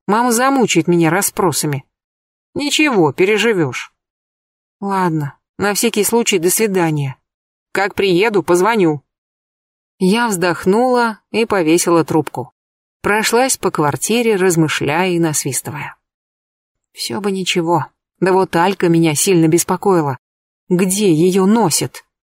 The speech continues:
Взглянув на часы, я решила позвонить еще раз, однако меня опередил Витька.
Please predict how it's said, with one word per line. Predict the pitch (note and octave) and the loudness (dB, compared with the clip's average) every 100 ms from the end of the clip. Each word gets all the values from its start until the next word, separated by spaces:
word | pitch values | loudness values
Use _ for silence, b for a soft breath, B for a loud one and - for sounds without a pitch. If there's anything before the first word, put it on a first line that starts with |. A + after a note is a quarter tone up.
| _ _ _ _ _ | _ _ _ _ _
Взглянув | F3+ F3 G3 G#3+ B3+ - | -2 2 0 0 -2 0
на | E3+ | 0
часы, | - D3 - A3+ B3 _ _ _ | 2 0 0 0 -2 _ _ _
я | - A#3 | -4 -2
решила | G3+ - G3+ | 0 2 0
позвонить | F3+ F3 E3+ F#3 G3+ | 2 0 0 0 0
еще | F3+ F3 - B3+ | 0 0 0 0
раз, | F#3+ D3+ | 0 0
однако | F3 D#3+ G3 A#3 - | -2 0 0 0 -4
меня | A3+ G#3+ G3+ | -4 -4 -4
опередил | G#3 F#3+ F3+ D#3 E3 F3 | -4 0 0 2 2 0
Витька. | C#3 D3 - - - | -2 -6 -6 -10 -14